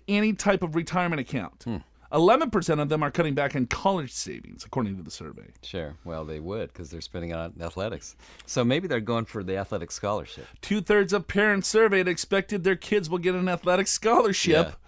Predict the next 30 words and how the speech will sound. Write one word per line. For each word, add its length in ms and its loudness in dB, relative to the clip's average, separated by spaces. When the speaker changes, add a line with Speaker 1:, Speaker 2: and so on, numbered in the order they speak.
Speaker 2:
That 140 2
actually 280 -4
was 160 -4
a 40 -8
big 240 -6
topic 440 -4
in 180 -4
my 240 -4
neighborhood. 680 -8
And, 460 -4
uh, 460 -2
trying 140 -8
to 60 -8
think 220 -10
if 100 -12
anyone 280 -2
actually 300 -8
got 360 -8
one. 260 -14
<laughs> 280 -16
I 80 -4
think 360 -10
one 480 -4
person 560 -8
did 320 -8
out 180 -6
of 80 -10
maybe 260 -8
eight 200 -10
kids. 360 -14